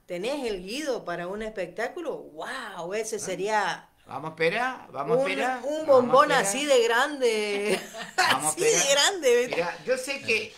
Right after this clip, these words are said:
Speaker 2: todos creen en el com-, el, decían que el cometa Halley no iba a volver y volvió y pasó de largo.
Speaker 1: Sí.
Speaker 2: Bueno, ahora todo el mundo cree que hay un nuevo cambio de mentalidad. No sé quién va a ser gobernador.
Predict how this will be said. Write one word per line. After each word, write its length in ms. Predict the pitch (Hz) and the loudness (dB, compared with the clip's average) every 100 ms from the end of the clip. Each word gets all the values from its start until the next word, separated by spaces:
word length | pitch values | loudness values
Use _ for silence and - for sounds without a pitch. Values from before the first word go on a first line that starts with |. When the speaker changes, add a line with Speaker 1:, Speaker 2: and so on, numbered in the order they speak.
| - | -10
Speaker 2:
todos 300 | - 262 247 | -2 0 0
creen 360 | - 233 247 214 | 0 0 0 -4
en 100 | 202 | -8
el 120 | 185 | -10
com-, 220 | 170 156 165 | -12 -14 -10
el, 420 | 156 156 147 143 | -10 -10 -12 -14
decían 380 | 156 151 214 214 | -12 -8 -8 -8
que 60 | 208 | -10
el 80 | 170 | -10
cometa 440 | 165 180 196 170 | -12 -12 -12 -12
Halley 240 | 180 185 180 | -10 -10 -10
no 200 | 160 170 | -10 -10
iba 120 | 165 | -8
a 40 | |
volver 360 | 156 147 156 185 | -10 -12 -12 -12
y 40 | |
volvió 320 | 160 139 131 160 | -12 -12 -12 -12
y 60 | |
pasó 480 | 170 143 120 143 143 | -10 -12 -12 -10 -10
de 120 | 135 | -8
largo. 360 | 127 123 117 113 | -10 -10 -10 -12
Speaker 1:
Sí. 320 | - 175 143 - - | -10 -10 -12 -20 -20
Speaker 2:
Bueno, 240 | 104 107 - | -20 -16 -10
ahora 400 | 135 175 165 - | -8 -6 -10 -12
todo 160 | 214 | -10
el 80 | 202 | -10
mundo 280 | 202 190 175 | -10 -12 -14
cree 240 | - 190 165 | -10 -12 -8
que 80 | |
hay 160 | 175 180 | -10 -8
un 80 | 156 | -10
nuevo 340 | 165 175 170 | -10 -10 -12
cambio 600 | - 180 175 170 165 165 - _ _ - | -10 -10 -10 -10 -8 -10 -14 _ _ -20
de 240 | 139 135 | -8 -8
mentalidad. 600 | 139 127 120 127 123 117 117 - | -6 -12 -12 -12 -10 -10 -12 -12
No 120 | 294 | -10
sé 200 | - 415 | -6 -6
quién 180 | 214 156 | -4 -6
va 40 | |
a 40 | 131 | -6
ser 160 | 139 | -8
gobernador. 380 | 127 123 117 120 | -8 -8 -8 -12